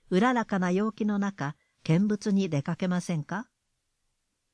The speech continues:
杉並学クラブホームページ。文化雑学から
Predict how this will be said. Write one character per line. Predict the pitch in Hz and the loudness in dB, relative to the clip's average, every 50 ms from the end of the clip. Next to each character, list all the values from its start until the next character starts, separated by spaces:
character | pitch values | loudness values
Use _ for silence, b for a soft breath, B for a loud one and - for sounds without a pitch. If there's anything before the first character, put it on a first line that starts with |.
| _ _ _ _ _ _ _ _ _ _ _ _ _ _ _ _ | _ _ _ _ _ _ _ _ _ _ _ _ _ _ _ _
杉 | - - 185 180 202 247 294 269 | -4 2 4 4 4 4 4 2
並 | 277 277 262 254 247 233 | 2 2 2 2 2 0
学 | 233 220 - - - | 0 -4 -6 -6 -4
ク | - 220 | -2 0
ラ | 202 175 143 | 0 0 0
ブ | 135 131 123 | 0 -2 -2
ホ | 127 - 143 175 208 | 0 0 2 2 4
ー | |
ム | 214 214 202 | 2 2 0
ペ | 202 - 190 170 143 123 | -2 -2 -2 -2 -2 -4
ー | |
ジ。 | - - 101 - _ _ _ _ _ _ _ _ - - - - _ _ - | -6 -8 -14 -18 _ _ _ _ _ _ _ _ -20 -20 -20 -20 _ _ -4
文 | - 156 233 269 247 220 | 0 2 4 4 2 0
化 | - - 151 - - 175 | 0 -2 -2 -2 -2 -2
雑 | - 143 139 151 - - 247 | -2 -2 -2 -2 -2 -2 0
学 | 220 214 202 165 - - 151 - - _ - | 0 0 0 -2 -2 -2 -4 -4 -4 _ -6
か | - 175 170 | -4 -2 -2
ら | 165 165 170 | -2 -2 -4